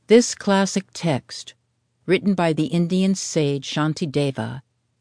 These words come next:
gives surprisingly up-to-date instructions for people like you and me to live sanely and open-heartedly even in a very troubled world.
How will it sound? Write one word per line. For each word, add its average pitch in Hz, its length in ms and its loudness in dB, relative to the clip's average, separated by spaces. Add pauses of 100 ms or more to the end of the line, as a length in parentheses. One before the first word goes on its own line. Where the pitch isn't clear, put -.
(140)
gives 175 240 0
surprisingly 190 880 0
up-to-date 165 580 -2
instructions 175 640 -4
for 147 160 -4
people 175 340 -4
like 147 300 -2
you 175 160 2
and 170 180 0
me 147 360 -4 (420)
to 165 140 0
live 156 180 2
sanely 170 600 -2
and - 160 -2
open-heartedly 156 960 -2
even 170 260 0
in 143 140 0
a 143 60 0
very 143 360 0
troubled 131 460 -4
world. 127 560 -4